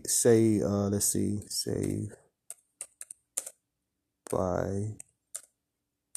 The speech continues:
faith and works, 'cause the scripture says, "Faith without works is dead." So you gotta have faith, but you also gotta have works. You can't just say, "Oh,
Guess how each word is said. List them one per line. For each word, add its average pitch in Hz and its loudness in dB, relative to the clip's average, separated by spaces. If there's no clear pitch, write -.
faith 107 0
and 101 0
works, 131 -2
'cause - 0
the - -4
scripture 120 2
says, 107 2
"Faith 135 6
without 110 8
works 113 6
is 104 0
dead." 120 2
So - 2
you 98 2
gotta 110 6
have 104 4
faith, - 2
but 104 -2
you 104 4
also 107 4
gotta 101 2
have 95 2
works. 104 0
You - -8
can't 107 2
just 101 2
say, 107 4
"Oh, 101 2